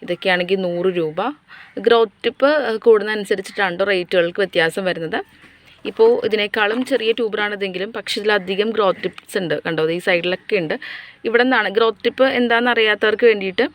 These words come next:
ദാ ഇത് കണ്ടോ, ദേ ഈ ഇവിടെ നിന്നൊക്കെയാണ് ലോട്ടസിൽ ഓരോരോ, ആ, ലീഫുകളും, ഓ-, ഓരോ മുളകളൊക്കെ വന്നിട്ട്, ആ, അത്, ആ, നല്ല വലിയ പ്ലാന്റായി മാറുന്നത്. അപ്പോൾ അതിനെയാണ് നമ്മൾ ഗ്രോത്ത് വരുന്ന ഏരിയ, അതിൻ്റെ, അതിനെ ടിപ്പിനെയാണ് ഗ്രോത്ത് ടിപ്സ് എന്ന് പറയുന്നത് ട്ടോ.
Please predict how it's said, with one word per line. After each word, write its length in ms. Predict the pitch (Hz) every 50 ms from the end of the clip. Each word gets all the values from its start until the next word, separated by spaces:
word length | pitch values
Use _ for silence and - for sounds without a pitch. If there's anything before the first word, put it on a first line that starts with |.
| - - - - - - - - -
ദാ 80 | 190 - 233
ഇത് 100 | 208 233 233 214
കണ്ടോ, 180 | 190 175 180 180 202
ദേ 80 | 214 220 233
ഈ 20 | 240 226
ഇവിടെ 180 | 196 208 220
നിന്നൊക്കെയാണ് 520 | 226 240 240 233 - 247 220 190 175 190 233 - - - 185 190
ലോട്ടസിൽ 420 | 185 180 180 196 190 - - 196 196 220 226 - 196 196
ഓരോരോ, 440 | 190 190 196 196 196 190 196 220 254 247 - - _ _ - - - 190
ആ, 20 | 190 185 180 180 170 170 180 - - 180
ലീഫുകളും, 580 | 190 196 190 185 - - 202 196 196 208 196 165 - _ _ _ _ 180 175
ഓ-, 260 | 175 170 165 165 165 165 - - - - - - - 190
ഓരോ 120 | 190 190 196 196 190
മുളകളൊക്കെ 420 | 190 185 180 180 180 180 - 190 185 170
വന്നിട്ട്, 340 | 165 165 165 165 - 220 285 - - - - 180
ആ, 20 | 175 170 165
അത്, 120 | 165 170 160 160 - - 165
ആ, 20 | 165 160 160 160 180 180 - - - - - _ - 180
നല്ല 140 | 170 170 160 165 - - - - -
വലിയ 180 | 180 180 185 180 185
പ്ലാന്റായി 340 | 180 165 165 170 175 175 175 170
മാറുന്നത്. 360 | 160 156 151 160 160 156 185 262 359 - - - - - - - - - - 202
അപ്പോൾ 160 | - - 226 220
അതിനെയാണ് 340 | 196 226 254 269 226 214 226 226
നമ്മൾ 140 | 220 226 233 208 190
ഗ്രോത്ത് 440 | 214 214 214 208 214 - _ - 262 254
വരുന്ന 260 | 226 208 185 190 208 240 254 - 190 185
ഏരിയ, 260 | 180 175 165 156 160 160 -
അതിൻ്റെ, 260 | 175 180 185 196 208 - -
അതിനെ 180 | 190 190 196 202 196 -
ടിപ്പിനെയാണ് 420 | 208 - - 202 202 196 190 208 226 208
ഗ്രോത്ത് 260 | 208 190 190 185 - -
ടിപ്സ് 220 | 208 - - - -
എന്ന് 100 | 214 202
പറയുന്നത് 360 | 185 170 156 151 156 156 151 147
ട്ടോ. 80 | 160